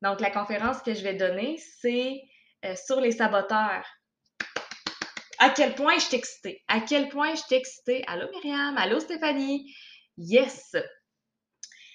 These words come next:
Ok, le premier point que j'aimerais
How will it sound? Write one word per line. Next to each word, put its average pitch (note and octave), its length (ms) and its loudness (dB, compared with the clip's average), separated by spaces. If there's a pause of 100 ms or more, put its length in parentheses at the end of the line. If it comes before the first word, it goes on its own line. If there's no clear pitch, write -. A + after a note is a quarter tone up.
(440)
Ok, - 240 4 (120)
le C4 260 6
premier F#4+ 480 -2
point F#3+ 540 -4 (200)
que A#3 140 2
j'aimerais A#3 760 2